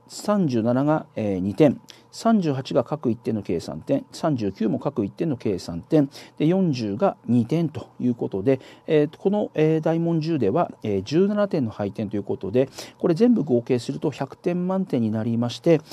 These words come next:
えー、これは発表されているのは六十点以上で合格であるということを発表されてますので、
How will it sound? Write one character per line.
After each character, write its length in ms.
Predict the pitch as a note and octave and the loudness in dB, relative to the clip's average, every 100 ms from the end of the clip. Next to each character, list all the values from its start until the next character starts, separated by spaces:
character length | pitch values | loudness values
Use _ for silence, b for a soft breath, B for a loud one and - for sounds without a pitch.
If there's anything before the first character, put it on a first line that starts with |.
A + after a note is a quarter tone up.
| B B | B B
え 400 | - C3 C3+ C3+ | 4 6 8 6
ー、 20 | C#3 | 4
こ 140 | A#3 | 4
れ 40 | |
は 160 | B3 A3 | 6 4
発 280 | F#3+ G#3+ - - | 4 2 2 2
表 160 | A3+ | 2
さ 80 | G#3+ | 4
れ 100 | A3+ | 2
て 120 | A3+ | 4
い 20 | A3+ | 4
る 80 | |
の 140 | G3+ C3+ | 4 6
は 180 | D#3+ C3 B B - | 6 6 B B 2
六 280 | E3 - | 2 4
十 160 | G#3+ A3+ | 2 0
点 360 | A3+ - G#3+ G#3+ | 0 0 2 2
以 80 | |
上 240 | G3 F#3 G#3 | 6 6 8
で 100 | G#3 | 6
合 300 | D3 A#2+ B2 | 6 4 4
格 260 | C3 - | 2 2
で 140 | A#2 A2 | 4 6
あ 60 | |
る 100 | G#3 | 6
と 80 | B3 | 6
い 40 | B2 | 2
う 40 | |
こ 100 | A2+ | 2
と 140 | B2 | 0
を 60 | C3+ | 0
発 240 | A2 - - | 0 -6 -4
表 160 | B2 | -6
さ 80 | A#2 | -4
れ 80 | A2+ | -6
て 140 | A#2 | -4
ま 100 | G#2 | -4
す 160 | G2+ - | -4 -8
の 80 | G2 | 2
で、 160 | B2 | 4